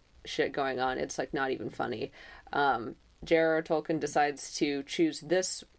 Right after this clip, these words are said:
moment to trot out the fact that the foretold returning king of Gondor will be able to magically heal everybody. Uh, and that seems to, uh, create a big opening for Aragorn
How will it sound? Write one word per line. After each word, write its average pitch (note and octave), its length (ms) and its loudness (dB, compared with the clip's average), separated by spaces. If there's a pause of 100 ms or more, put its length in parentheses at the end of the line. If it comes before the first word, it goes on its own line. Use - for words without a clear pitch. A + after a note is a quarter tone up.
moment D3 380 0
to B2+ 100 -2
trot D3 260 4
out C#3 160 2
the D3+ 60 -6
fact C#3 340 2
that C3 200 -2
the C3+ 220 2
foretold D3+ 680 0 (360)
returning D#3 460 2
king D3+ 240 -2
of C3+ 120 -6
Gondor C#3 420 0
will C#3 100 -2
be C#3 180 0
able C#3 200 0
to C3+ 460 -2 (320)
magically C#3+ 440 2
heal D3+ 320 0
everybody. A#3+ 580 0 (480)
Uh, C#3 380 4 (220)
and D3+ 640 2 (680)
that D3+ 380 4
seems E3 600 0
to, D3 640 0 (460)
uh, C3+ 320 4 (340)
create F3 260 2
a D3+ 40 2
big E3 220 6
opening D#3 440 2
for C#3+ 480 0
Aragorn D#3 640 2